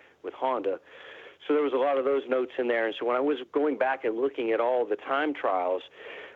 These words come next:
um, there are not much difference today than there was back in our day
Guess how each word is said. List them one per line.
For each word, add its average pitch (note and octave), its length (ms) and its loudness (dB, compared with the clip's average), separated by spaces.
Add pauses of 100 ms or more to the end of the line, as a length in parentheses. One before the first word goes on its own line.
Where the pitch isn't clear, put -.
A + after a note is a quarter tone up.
um, A2 420 0 (400)
there F3+ 540 2 (1200)
are D3 120 2
not F#3 260 2
much G3+ 180 2 (120)
difference F#3+ 360 2 (120)
today F#3+ 520 2 (600)
than E3 120 2
there D#3 160 4
was D#3+ 260 2
back D3+ 240 2
in C#3 80 2
our F3 180 4
day C3 460 2